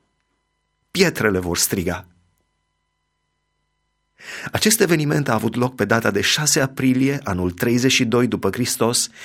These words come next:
care este cea de-a o sută șaptezeci și trei de mii opt sute optzecea zi de la decretul care autoriza reconstruirea Ierusalimului.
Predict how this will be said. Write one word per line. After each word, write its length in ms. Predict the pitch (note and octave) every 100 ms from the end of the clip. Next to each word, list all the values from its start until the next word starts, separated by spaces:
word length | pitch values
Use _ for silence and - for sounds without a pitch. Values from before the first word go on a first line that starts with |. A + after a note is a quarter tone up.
| - - -
care 160 | C#3+ F#3+
este 220 | A3 F#3+
cea 180 | D#3+ E3
de-a 260 | D#3 D3 -
o 80 |
sută 260 | C3 F#3 F3+
șaptezeci 520 | - D#3+ D#3+ D3 C3+
și 180 | - C3
trei 500 | C3 - - D3 G#2+
de 140 | G2
mii 260 | G#2+ C3 C3
opt 180 | G#3 G#3
sute 260 | - D3 C3+
optzecea 600 | C#3 A2+ C3 B2+ B2 F#2
zi 500 | F#2+ G2 A2+ B2+ B2+ - - -
de 140 | G2+
la 180 | G#2 G2+
decretul 680 | F2 F2+ - F3+ F#3 G3+ G3+
care 280 | G2+ G2
autoriza 720 | F2+ G#2+ A2 A2+ A#2+ A2 D3 D3
reconstruirea 800 | B2+ A#2 G#2+ - A2+ A#2 A2
Ierusalimului. 840 | G#2+ G2+ G2+ - A2 A2+ D#2+ C#2